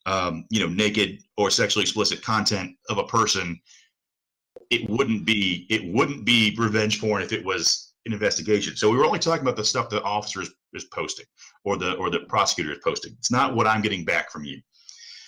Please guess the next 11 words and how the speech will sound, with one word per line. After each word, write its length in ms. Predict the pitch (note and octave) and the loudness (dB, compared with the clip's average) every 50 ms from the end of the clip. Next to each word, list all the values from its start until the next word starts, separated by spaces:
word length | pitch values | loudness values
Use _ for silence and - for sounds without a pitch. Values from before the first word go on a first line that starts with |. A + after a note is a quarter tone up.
| - _ _ _ - | -20 _ _ _ -2
And, 320 | A#2+ A#2 A#2 A#2 A2+ - - | 0 0 0 0 -2 -4 -2
and 100 | A2+ A#2 | 0 0
I 60 | A#2 | 2
guess 500 | A2 C#3+ D#3 D#3+ D#3 - - - A2+ - | 2 2 2 4 4 2 0 -2 -6 -4
theoretically 540 | - D3+ C#3+ C3+ B2 B2+ B2+ A#2+ A2+ A2+ A2+ | 0 2 4 6 6 6 6 4 4 2 2
there 80 | G#2+ G#2 | 2 2
could 140 | G#2 A#2 G#2 | 2 0 0
be 100 | G#2+ G2+ | 0 2
a 40 | |
circumstance 600 | - - A2+ G#2 G#2 F#2+ F2 - G#2 F#2+ F#2 - | 2 2 0 0 -2 -2 -2 -2 -2 -2 -2 -2
where 260 | G2 G2 F#2+ F2+ - | 0 0 0 0 -2